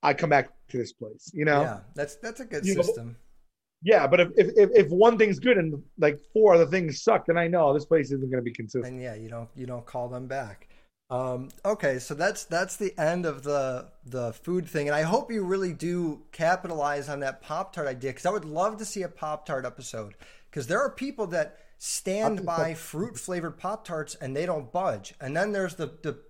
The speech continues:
Speaker 2: s-, dessert guys that we love s'mores or the hot fudge sundae. Like that, that'll be a great episode.
Speaker 1: I'm texting DeRosa right now. "How do you feel about Pop-Tarts?"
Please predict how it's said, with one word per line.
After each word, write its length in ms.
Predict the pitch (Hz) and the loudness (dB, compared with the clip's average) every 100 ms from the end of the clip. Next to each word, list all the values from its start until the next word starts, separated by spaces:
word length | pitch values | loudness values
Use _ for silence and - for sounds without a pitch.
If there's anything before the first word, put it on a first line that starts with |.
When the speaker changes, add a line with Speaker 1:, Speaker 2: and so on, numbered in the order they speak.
| - | -12
Speaker 2:
s-, 180 | - | -10
dessert 560 | - 131 139 135 226 220 | -10 -10 -8 -4 -6 -4
guys 440 | 151 131 135 139 - - - | -4 -4 -4 -8 -14 -20 -8
that 280 | 147 131 123 | -8 -8 -6
we 160 | 160 | -4
love 300 | 196 180 175 | 0 0 0
s'mores 560 | 170 - 165 185 196 165 | -2 -6 -2 -2 -2 -4
or 40 | 131 | -6
the 120 | 120 | -6
hot 260 | 135 143 | -6 -8
fudge 180 | - 127 | -8 -10
sundae. 580 | 120 170 185 190 190 185 - - - | -6 -6 -4 -2 -2 -4 -12 -20 -8
Like 220 | 131 131 | -8 -2
that, 220 | 202 156 | -4 -2
that'll 180 | 165 247 | -4 -2
be 120 | 233 | -2
a 40 | 190 | -6
great 300 | 147 165 143 | -4 -6 -6
episode. 460 | - 117 110 98 - - - _ _ _ _ _ - | -6 -12 -12 -14 -20 -20 -20 _ _ _ _ _ -10
Speaker 1:
I'm 80 | 139 | 2
texting 400 | 202 196 202 151 | 4 4 0 2
DeRosa 480 | 156 160 147 147 | 6 8 6 4
right 220 | 143 156 143 | 4 2 0
now. 400 | 143 135 131 127 _ _ _ _ | -2 0 -2 -6 _ _ _ _
"How 260 | - 147 165 | -8 -2 0
do 100 | 165 | 0
you 140 | 160 | -4
feel 320 | 139 - 147 | -6 -2 0
about 320 | 135 123 117 - | 2 0 -2 -4
Pop-Tarts?" 800 | 123 117 - 98 95 - - | -6 -6 -12 -14 -14 -20 -20